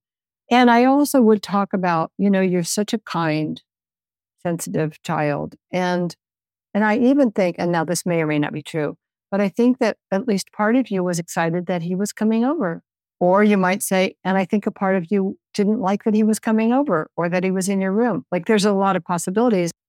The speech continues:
So, sweetheart, how can we make things better with your cousin?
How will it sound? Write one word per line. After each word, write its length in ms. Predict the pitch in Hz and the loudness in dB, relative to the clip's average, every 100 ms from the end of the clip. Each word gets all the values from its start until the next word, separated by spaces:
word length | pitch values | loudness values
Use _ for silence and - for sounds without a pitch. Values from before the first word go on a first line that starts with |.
| _ | _
So, 1500 | - - - - - - - - 247 233 226 226 220 214 - _ _ _ _ _ _ _ _ | -14 -10 -10 -10 -10 -12 -16 -2 2 4 4 4 4 2 -4 _ _ _ _ _ _ _ _
sweetheart, 680 | - - 240 214 208 202 208 - | -6 0 2 4 2 2 0 -8
how 400 | - 214 208 214 | -6 0 2 0
can 320 | - 220 202 | 2 2 4
we 400 | 196 196 190 - _ _ _ - | 2 2 0 -4 _ _ _ -2
make 340 | 175 185 185 - | 0 0 -4 -6
things 600 | 190 185 185 185 - - _ _ _ _ _ _ _ - | -4 -2 -4 -6 -10 -12 _ _ _ _ _ _ _ -2
better 320 | 190 202 196 | 0 2 2
with 220 | 175 170 | 0 -2
your 80 | 185 | -4
cousin? 580 | - 220 254 202 160 | -2 -2 0 -2 -4